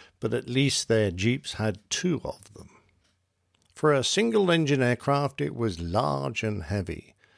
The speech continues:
Its span was nearly fifty-four feet, and empty, it still weighed over six thousand six hundred pounds, around three metric tons. At maximum takeoff weight,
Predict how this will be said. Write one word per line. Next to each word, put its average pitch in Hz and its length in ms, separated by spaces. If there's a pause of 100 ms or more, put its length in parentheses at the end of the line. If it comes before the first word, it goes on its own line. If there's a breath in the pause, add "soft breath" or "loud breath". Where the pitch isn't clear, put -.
(140 soft breath)
Its 147 240
span 139 540
was 120 200
nearly 135 280
fifty-four 147 880
feet, - 500 (480 soft breath)
and 117 160
empty, 135 680 (300 soft breath)
it - 140
still 170 400
weighed 120 560
over 107 240
six - 460
thousand 127 600
six - 300
hundred 127 400
pounds, 117 420 (360 loud breath)
around 135 400
three 147 440
metric 123 580 (120)
tons. - 720 (720)
At 120 80
maximum 143 540
takeoff 127 500
weight, 117 320